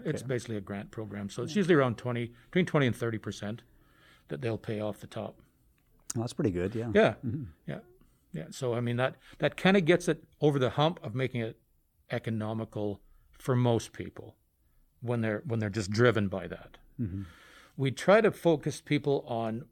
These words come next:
Speaker 1: the levelized cost of energy. So here's the example that I use. Michael, if I could put a box in your backyard and you could pay fifteen thousand dollars for this box,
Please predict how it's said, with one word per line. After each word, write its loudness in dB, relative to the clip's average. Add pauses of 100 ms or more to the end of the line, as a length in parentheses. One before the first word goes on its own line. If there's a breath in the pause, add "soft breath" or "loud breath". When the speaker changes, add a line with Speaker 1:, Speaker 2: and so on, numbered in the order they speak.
(340)
Speaker 1:
the -4
levelized 4
cost -4
of -6
energy. -6
So -6
here's 0
the 2
example 0
that -4
I -4
use. -6 (720 loud breath)
Michael, 4
if 2
I 6
could 2
put 2
a 2
box 2
in 0
your -2
backyard -2 (580 soft breath)
and -4
you -2
could -4
pay 0 (720)
fifteen 4
thousand 0
dollars 0
for -14
this -8
box, -14